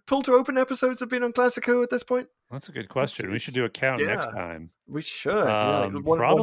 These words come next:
Speaker 2: probably,
Speaker 1: we
Speaker 2: like, at
Speaker 1: finally get out of it.
Speaker 2: least, at least half a dozen, probably more. The last time we were in
Speaker 1: Yeah,
Speaker 2: New Who was
Speaker 1: yeah.
Speaker 2: Eaters of Light, which
Speaker 1: Oh,
Speaker 2: was
Speaker 1: gosh.
Speaker 2: months and months ago now.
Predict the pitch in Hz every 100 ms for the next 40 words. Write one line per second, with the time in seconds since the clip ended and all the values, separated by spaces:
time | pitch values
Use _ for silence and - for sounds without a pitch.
0 | 233 170 143 120 123 156 156 139 135 170
1 | 190 - - - _ _ _ _ _ _
2 | - 92 98 170 - 101 92 90 90 90
3 | 87 117 131 90 101 107 - _ 107 139
4 | 143 170 165 160 139 127 135 139 117 104
5 | 127 127 123 110 98 104 95 90 _ _
6 | _ _ _ - 98 135 151 117 - 123
7 | 131 123 110 107 107 117 123 92 104 127
8 | 98 90 82 85